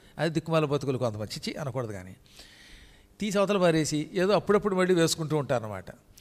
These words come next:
అలాగే కొంతమందికి బనీన్ ఇలా పైకి దిగానే బనీన్తో పాటు వచ్చేస్తూ ఉంటుంది,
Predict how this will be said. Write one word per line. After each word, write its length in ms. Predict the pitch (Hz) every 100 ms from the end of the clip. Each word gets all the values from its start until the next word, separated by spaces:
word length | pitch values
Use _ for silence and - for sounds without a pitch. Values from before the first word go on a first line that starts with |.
| - - -
అలాగే 320 | 180 254 254
కొంతమందికి 480 | 214 202 208 220 226
బనీన్ 320 | 180 220 262
ఇలా 100 | 240
పైకి 220 | 214 220
దిగానే 300 | 226 226 247
బనీన్తో 360 | 208 220 226 226
పాటు 200 | 226 208
వచ్చేస్తూ 440 | 196 208 185 180
ఉంటుంది, 440 | 165 135 127 104